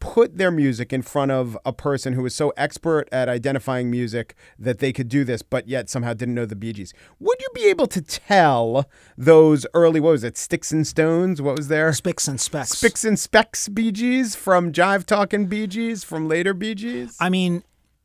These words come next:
Speaker 2: here's the thing that I discovered as I was listening through all the material, including songs I really hadn't ever heard before, like the sixties stuff or the Australian stuff. They had a tone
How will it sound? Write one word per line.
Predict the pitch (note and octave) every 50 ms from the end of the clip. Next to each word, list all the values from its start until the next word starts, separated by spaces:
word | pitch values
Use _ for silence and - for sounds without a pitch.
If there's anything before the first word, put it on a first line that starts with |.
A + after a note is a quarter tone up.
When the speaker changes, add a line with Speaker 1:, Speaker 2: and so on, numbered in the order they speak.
| _ _ -
Speaker 2:
here's | - - - B3 C#4 B3 -
the | - F#3
thing | - - F#3 F3 E3 D#3
that | D3 C#3+
I | C3+ C3+
discovered | A#2+ B2 - - - C#3 A#2+ B2+
as | B2 A2
I | B2+ B2
was | B2 G#2+
listening | C3+ D3 - - D#3 C#3+
through | A#2+ - C#3 C3
all | B2 B2 C3 C#3 C#3 C#3
the | B2 B2+
material, | B2 A#2 - - A#2 A#2 A2+
including | A#2 A2 - C#3 C3 B2
songs | - - A#2 A#2+ A2+
I | - C3+ C3+
really | C3+ C3+ C3 B2+ D3 D3 C#3 C3+
hadn't | A#2 G2 C3+ C3+ C3+ B2+ B2+ -
ever | - C3 A2+ B2 G#2+
heard | A#2 A#2+ A#2
before, | A2+ A2+ - A#2+ A#2
like | A2 A2 -
the | - A#2
sixties | - - C3 - - - A2+ G#2+
stuff | - - - A2+ A2 G#2+ -
or | A2+ A#2
the | G#2+ A2+
Australian | A2+ A2 - - - A#2+ A#2 A#2 A#2 A#2 A#2 A#2
stuff. | - - - - - - - _ - - _ _ _ _ _ _ _ _ _ _ _
They | - D#3 C#3+ D3+ G#3+ A#3 C4 D4 D#4 D#4
had | C#4+ G#3+ E3 F3+ F#3+ F3+ E3+ E3 D#3+ -
a | - C#3
tone | - - - - - C3+ B2 A#2+ C3+ D#3 E3 C#3